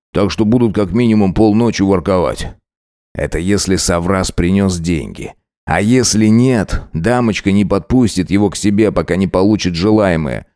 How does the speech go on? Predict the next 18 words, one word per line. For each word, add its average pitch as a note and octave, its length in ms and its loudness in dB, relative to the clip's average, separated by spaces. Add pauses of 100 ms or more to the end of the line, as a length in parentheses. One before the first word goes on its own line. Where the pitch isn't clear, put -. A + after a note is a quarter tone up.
(280)
Сто A2 240 0
тысяч F2+ 380 -2
не G2 140 0
так F2 240 -4
просто F2+ 360 0
достать. E2 560 -4 (380)
Не G#2+ 140 0
спускайте A2 680 0
с - 80 -6
него A2 220 2
глаз G#2 420 0
и F#2+ 60 2
не G2 120 0
проколитесь, G2+ 720 0
когда F#2 320 -2
будете G2+ 600 2
его G2+ 240 2
вести. F#2+ 720 -2